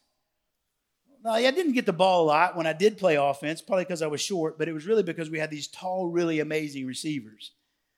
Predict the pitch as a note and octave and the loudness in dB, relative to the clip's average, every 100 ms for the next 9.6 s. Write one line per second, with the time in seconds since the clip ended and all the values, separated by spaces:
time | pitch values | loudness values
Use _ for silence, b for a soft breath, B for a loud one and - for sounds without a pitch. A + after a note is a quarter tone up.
0 | _ - A#3+ A3+ C4+ D4+ D4 A#3+ G3 G3 | _ -4 0 2 2 2 4 4 4 2
1 | A3 G#3 F3+ F3 F3+ F#3 F3 E3 G3 G3+ | 0 -2 0 0 0 -4 -6 -6 -8 -6
2 | G3 F3+ F3+ F3 F3+ D#3 D#3+ G3 A#3 G#3+ | -4 2 2 0 -6 -10 -6 -2 -2 2
3 | F#3 E3 E3 F3+ A3 A3+ G#3+ G3+ G#3+ G3 | 2 2 -4 -4 -2 -2 -2 -4 -4 -6
4 | F3+ E3+ F3 F#3 b b b b G#3 A3 | -6 -8 -10 -12 b b b b 2 4
5 | G#3 G3 G3 E3+ F#3+ G3+ G#3 F#3+ F#3 F3+ | 4 2 -2 -6 -6 -2 0 0 0 0
6 | E3+ G#3 F#3+ F3 F3 F3 E3 F3+ F3 - | 0 -4 -4 -6 -4 -4 -4 -4 -6 -4
7 | G#3+ F#3+ D3+ C3 A2+ _ _ _ _ _ | -4 -2 -2 -2 -4 _ _ _ _ _
8 | _ _ _ _ _ F#3+ A3+ A#3 C4+ B3+ | _ _ _ _ _ -4 0 4 4 4
9 | A#3 A3 C#4+ A#3+ F3 | 0 2 4 4 2